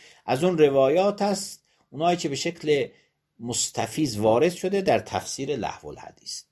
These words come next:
کما فی صحیحة ابن مسلم و روایت مهران ابن محمد و روایت الوشا و روایت الحسن ابن هارون و روایت العبدالاعلی سابق. اون روایت عبدالاعلی که در سابقی بود به از معان الاخبار،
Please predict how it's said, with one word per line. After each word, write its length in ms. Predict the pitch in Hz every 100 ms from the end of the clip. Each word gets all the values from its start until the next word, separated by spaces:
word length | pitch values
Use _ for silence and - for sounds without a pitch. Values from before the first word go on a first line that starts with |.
| _
کما 260 | 131 139 127
فی 180 | 120
صحیحة 380 | 104 95 117 107 110
ابن 220 | 98 104
مسلم 500 | 104 101 - 156 165
و 40 |
روایت 520 | 101 92 92 95 98
مهران 580 | 101 95 90 - 85 87
ابن 220 | 92 67
محمد 600 | 82 - 85 90 147 147
و 60 | 107
روایت 500 | 95 92 95 95 -
الوشا 760 | 71 78 - - - 156 185 - - - - - _ _
و 100 | 95
روایت 540 | 101 98 101 101 98
الحسن 560 | 98 78 - - - 92
ابن 180 | 95 90
هارون 480 | 90 98 110 170 175
و 80 |
روایت 520 | 101 92 107 131 127 -
العبدالاعلی 1000 | - - - 85 71 65 82 117 147 165
سابق. 460 | - 82 73 -
اون 180 | 104 101
روایت 420 | 95 95 98 -
عبدالاعلی 840 | - - 104 92 - 95 113 120 98
که 220 | - 87 - _ - - _ _ _ _ -
در 360 | 110 104 92 - -
سابقی 640 | - - 101 95 98 85
بود 280 | 101 92 98
به 80 | 107
از 320 | 95 95 90
معان 360 | 104 95 101 104
الاخبار، 720 | 101 87 - - 170 220